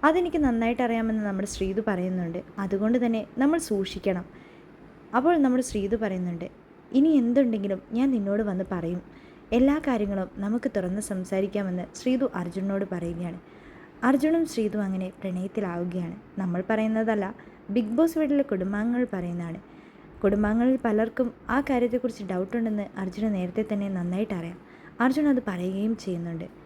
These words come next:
അതുകൊണ്ട് തന്നെ നമ്മൾ ഈ കാര്യത്തിൽ ഒരുപാട് ശ്രദ്ധിക്കണമെന്നും അർജുൻ പറയുന്നുണ്ട്.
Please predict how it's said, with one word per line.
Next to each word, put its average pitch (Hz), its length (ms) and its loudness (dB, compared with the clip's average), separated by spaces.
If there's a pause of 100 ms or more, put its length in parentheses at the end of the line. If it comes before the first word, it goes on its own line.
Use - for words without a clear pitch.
(280)
അതുകൊണ്ട് 202 460 0
തന്നെ 220 200 0 (160)
നമ്മൾ 240 260 4
ഈ 247 140 2 (100)
കാര്യത്തിൽ 196 440 -2
ഒരുപാട് 185 420 -4
ശ്രദ്ധിക്കണമെന്നും 214 840 -2
അർജുൻ 185 360 -6
പറയുന്നുണ്ട്. 170 420 -4